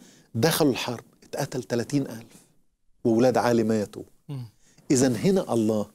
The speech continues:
Speaker 1: ما عندوش تمييز عنصري،
Speaker 2: مم.
Speaker 1: ده بيؤدب. والله لأنه هو الله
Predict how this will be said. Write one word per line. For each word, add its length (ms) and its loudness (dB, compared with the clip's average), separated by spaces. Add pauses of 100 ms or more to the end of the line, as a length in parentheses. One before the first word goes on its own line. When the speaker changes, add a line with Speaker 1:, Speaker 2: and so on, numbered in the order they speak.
(120)
Speaker 1:
ما 100 -2
عندوش 380 0
تمييز 360 0
عنصري، 480 -2
Speaker 2:
مم. 100 -10 (260)
Speaker 1:
ده 120 0
بيؤدب. 640 -2 (760)
والله 580 2 (400)
لأنه 360 2
هو 480 2
الله 340 -2